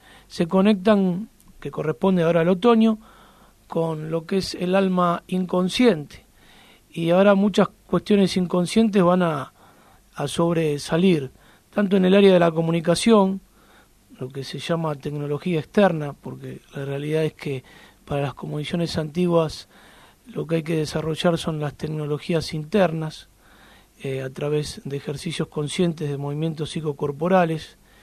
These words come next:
Eh, digo psicocorporales porque está la mente, obviamente, este, relacionada hacia la paz interior, hacia la concentración, la conciencia corporal y abrir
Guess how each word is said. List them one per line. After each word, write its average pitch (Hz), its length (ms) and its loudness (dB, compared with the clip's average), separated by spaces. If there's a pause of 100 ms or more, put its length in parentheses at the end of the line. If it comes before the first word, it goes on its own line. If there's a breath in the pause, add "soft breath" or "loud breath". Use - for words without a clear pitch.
(1120 soft breath)
Eh, 135 160 -8
digo 151 220 -4
psicocorporales 156 760 0
porque 147 280 -6
está 143 460 -4 (340)
la 151 100 -2
mente, 160 460 0 (560 soft breath)
obviamente, 147 720 -4 (400 soft breath)
este, 135 540 -10
relacionada 147 600 -2
hacia 143 200 -6
la 143 140 -4
paz 156 300 -4
interior, 156 480 0
hacia 147 200 -6
la 143 120 -6
concentración, 151 920 0 (540 soft breath)
la 147 120 -12
conciencia 156 500 -2
corporal 165 540 2
y 165 160 -2
abrir 165 420 2